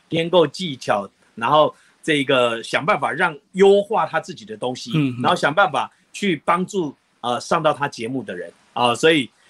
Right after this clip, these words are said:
Speaker 1: 啊，听说上他的节目要排队要排很久啊，啊，
Speaker 2: <laughs>
Speaker 1: 昌哥，啊，那个
Speaker 2: 是。
Speaker 1: 鸡哥，我先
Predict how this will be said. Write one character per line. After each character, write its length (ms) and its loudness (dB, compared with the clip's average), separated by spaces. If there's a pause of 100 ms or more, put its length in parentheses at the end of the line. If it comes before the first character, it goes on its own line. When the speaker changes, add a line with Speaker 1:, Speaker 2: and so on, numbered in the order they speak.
(120)
Speaker 1:
啊， 240 2
听 180 -4
说 160 0
上 220 -2
他 100 0
的 80 -4
节 160 -6
目 80 -8
要 120 2
排 140 -4
队 140 -2
要 120 2
排 200 -2
很 180 -10
久 180 -8 (120)
啊， 140 2
啊， 60 0 (120)
Speaker 2:
<laughs> 160 0
Speaker 1:
昌 140 4
哥， 160 0 (160)
啊， 160 -2
那 100 -4
个 100 -4
Speaker 2:
是。 60 -2
Speaker 1:
鸡 180 -6
哥， 140 4
我 140 0
先 180 0